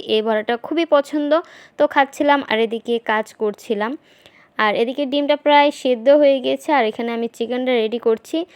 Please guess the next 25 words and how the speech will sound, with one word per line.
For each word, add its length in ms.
চিকেন 340
আমি 380
একটু 180
লেবুর 400
রস 400
আর, 360
আহ, 340
লবণ 400
দিয়ে 120
একটু 200
ভালো 380
করে 380
ধুয়ে 340
নিব, 280
কারণ, 420
উম, 280
আমার 280
কাছে 380
ব্রয়লার 400
মুরগি 300
তেমন 460
বেশি 360
ভালো 260
লাগে 260
না। 180